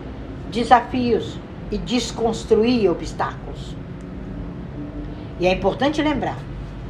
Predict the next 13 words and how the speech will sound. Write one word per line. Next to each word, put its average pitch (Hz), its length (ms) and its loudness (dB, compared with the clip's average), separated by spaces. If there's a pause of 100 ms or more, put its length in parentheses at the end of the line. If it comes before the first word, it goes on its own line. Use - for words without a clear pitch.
(800)
que 220 120 4
nem 269 200 6
sempre 220 500 2 (760)
a 180 60 0
gente 220 280 2
tem 220 180 8
controle 233 520 4
sobre 160 300 -2
todas 160 400 0
as 139 80 -6
circunstâncias. - 800 -6 (680)
Haja 175 280 4
visto 143 500 -6